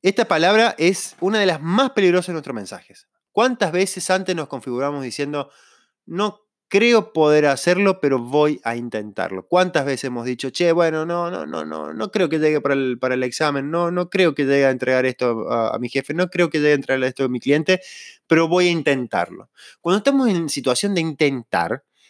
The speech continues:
estamos evidentemente bajo mucho estrés. Este estrés al cual ya nos, no, nos predisponemos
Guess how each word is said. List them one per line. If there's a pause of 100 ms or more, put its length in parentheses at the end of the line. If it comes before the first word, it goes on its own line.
estamos
evidentemente
bajo
mucho
estrés. (160)
Este (100)
estrés
al
cual
ya
nos, (160)
no,
nos
predisponemos